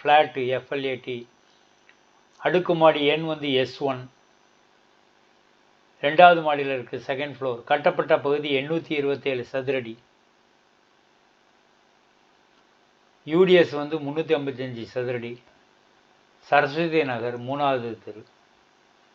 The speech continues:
திருமுல்லை வாயில்ல இருக்கு. வங்கி கோட் பண்ணியிருக்க பிரைஸ் இருபத்தாறு லட்சத்து நாற்பத்தஞ்சாயிரம், நாற்பத்தைந்தாயிரம் மட்டும், நாற்பத்தாறாயிரம் மட்டும். நாற்பத்தி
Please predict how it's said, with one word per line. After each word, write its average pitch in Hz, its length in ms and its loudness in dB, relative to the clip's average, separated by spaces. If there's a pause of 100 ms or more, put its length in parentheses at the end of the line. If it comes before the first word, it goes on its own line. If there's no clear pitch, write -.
(880)
திருமுல்லை 165 440 4 (120)
வாயில்ல 117 420 -4
இருக்கு. 104 180 -14 (1300)
வங்கி 165 240 4 (100)
கோட் 160 200 8
பண்ணியிருக்க 160 400 0
பிரைஸ் 135 220 -2 (120)
இருபத்தாறு 147 540 2
லட்சத்து 127 460 -4 (520)
நாற்பத்தஞ்சாயிரம், 127 1000 -2 (500)
நாற்பத்தைந்தாயிரம் 131 1160 -2
மட்டும், 110 240 -20 (100)
நாற்பத்தாறாயிரம் 139 840 2 (420)
மட்டும். 110 300 -14 (1600)
நாற்பத்தி 151 500 -2